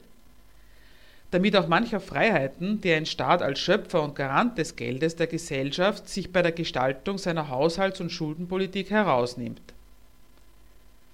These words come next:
Aber im Gegenzug für die Selbstverpflichtung auf die Einhaltung gewisser Kriterien, denen sich der nationale Haushalt im Dienst am supranationalen Anliegen zu unterwerfen hat,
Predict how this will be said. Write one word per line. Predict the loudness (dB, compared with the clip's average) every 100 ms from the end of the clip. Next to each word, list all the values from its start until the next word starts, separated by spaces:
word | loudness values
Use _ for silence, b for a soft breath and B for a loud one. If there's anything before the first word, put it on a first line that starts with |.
| b b b b
Aber | 6 6
im | 4
Gegenzug | -2 -2 -4 0 4 4 4
für | 0
die | 0
Selbstverpflichtung | 4 4 4 -2 -4 -2 -6 -6 -6 -4 -2
auf | -2
die | 0 2
Einhaltung | 2 2 4 4 2 -2
gewisser | -2 -4 -2 -4
Kriterien, | -4 -6 -6 -4 -2 0 2 2 -2 B B B B B 2
denen | 4 4
sich | 2 0
der | 0
nationale | 0 -2 -2 2 6 4 4
Haushalt | 2 0 0 2 4 2 -4
im | -4 -2
Dienst | 0 0 -2 -4
am | -4 -4 -6 -10
supranationalen | -4 -4 -2 -2 -2 -4 -4 0 2 2 2
Anliegen | -2 -2 -2 -4 -4
zu | -4
unterwerfen | -4 -6 -2 0 0 -4 0
hat, | 0 0